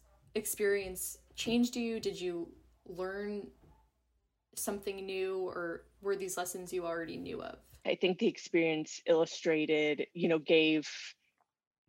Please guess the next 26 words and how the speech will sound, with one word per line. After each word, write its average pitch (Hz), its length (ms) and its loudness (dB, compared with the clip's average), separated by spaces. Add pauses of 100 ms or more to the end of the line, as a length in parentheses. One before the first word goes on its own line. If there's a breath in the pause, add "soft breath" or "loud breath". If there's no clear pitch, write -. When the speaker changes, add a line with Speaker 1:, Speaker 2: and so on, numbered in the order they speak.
(640)
Speaker 2:
specificity 196 800 2
to 233 120 2
a 165 60 6
lot 151 260 4
of 151 160 0
what 147 260 2
I 143 680 2 (880)
had 170 200 0
already 151 520 2
learned. 151 340 2 (540)
But, 185 160 8
you 240 100 4
know, 175 340 10
I 202 120 6
think 202 380 2 (120)
more 190 180 8
than 170 160 4
anything 175 300 4
else, 240 220 6
it 175 80 8
was 160 580 4 (1000)
a 185 80 6
personal 185 600 4
story. 214 460 4
It - 80 0
was 156 440 0